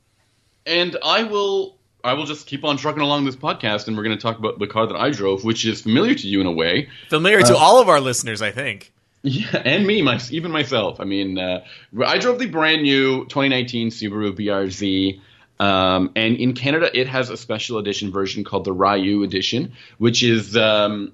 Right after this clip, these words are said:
Speaker 1: made with, um, it, it, it looks a lot like the U S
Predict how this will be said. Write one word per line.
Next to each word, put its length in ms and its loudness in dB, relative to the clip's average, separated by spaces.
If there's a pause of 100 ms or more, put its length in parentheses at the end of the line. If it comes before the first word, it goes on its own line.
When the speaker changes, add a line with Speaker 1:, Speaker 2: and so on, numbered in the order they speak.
Speaker 1:
made 420 0
with, 260 -6
um, 540 -2 (140)
it, 120 2
it, 400 0
it 120 2
looks 260 0
a 60 -2
lot 260 0
like 180 -4
the 100 -12
U 400 -4
S 300 -4